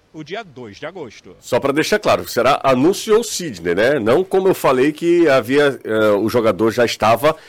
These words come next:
Speaker 2: regularizado. Ainda não, e o Ceará deve tá correndo, porque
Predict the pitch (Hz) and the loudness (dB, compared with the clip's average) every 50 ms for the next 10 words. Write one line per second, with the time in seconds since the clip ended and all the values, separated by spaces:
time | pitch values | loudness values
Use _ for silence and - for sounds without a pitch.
0 | - - - - 107 123 135 131 147 147 147 160 175 135 131 113 101 95 104 - | -20 -14 -6 -2 0 0 2 2 2 2 2 2 0 0 0 0 0 0 -2 -4
1 | - 113 120 123 123 135 170 214 220 262 262 240 185 185 214 214 175 170 175 180 | 0 0 2 2 2 2 0 2 2 2 4 4 4 4 4 4 4 4 2 0
2 | 170 - 151 147 156 156 151 - - 147 135 - 196 165 127 139 170 185 196 - | 0 0 0 2 2 2 0 0 0 -2 0 0 2 2 4 4 2 2 0 0
3 | 185 160 - - 160 196 | 0 -2 2 2 2 2